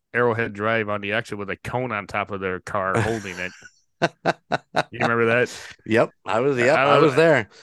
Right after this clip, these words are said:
Speaker 1: I told the guy that. He's like,
Speaker 2: <clears throat>
Speaker 1: "Well, we're not here to talk about cones." <laughs>
Speaker 2: We're not here to talk about cones. We're, damn, what do you wanna talk about then? Ice cream? Uh, you wanna talk about, what do you wanna talk about?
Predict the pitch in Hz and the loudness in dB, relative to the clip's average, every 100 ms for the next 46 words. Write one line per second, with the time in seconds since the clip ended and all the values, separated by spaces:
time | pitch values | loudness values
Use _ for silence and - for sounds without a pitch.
0 | - - 143 170 170 131 127 117 120 113 | -12 -4 2 2 2 2 2 2 4 4
1 | 98 101 - 147 110 95 120 117 101 104 | 2 0 0 -2 -4 0 2 2 0 0
2 | 95 - 95 92 92 90 _ - 92 90 | -2 -4 -6 -6 -8 -8 _ -8 -8 -10
3 | 85 - - - - _ _ - - 330 | -16 -20 -14 -14 -14 _ _ -12 -6 -4
4 | - - - - 101 - 92 87 - 92 | -2 -4 -2 -2 -2 -2 -2 -2 0 -2
5 | 87 - 85 82 82 95 78 80 90 _ | -2 -4 -2 -2 -2 -4 -4 -8 -14 _
6 | _ _ - - 262 95 - 117 110 110 | _ _ -12 -8 -6 0 0 2 0 -4
7 | - _ _ - _ _ _ - - - | -8 _ _ -20 _ _ _ -20 -20 0
8 | 494 - 110 127 113 92 92 117 117 113 | 0 0 -6 -4 -4 -2 0 2 2 2
9 | 117 120 95 78 78 87 107 - 165 180 | 0 2 0 0 -2 -2 -2 -2 0 0
10 | 156 147 104 110 113 107 110 135 135 139 | -2 -4 -2 0 2 0 0 -2 0 -2
11 | 123 139 123 131 127 127 123 - 160 147 | 0 0 0 0 0 0 -2 2 4 6
12 | 120 107 95 92 95 | 8 6 4 0 -2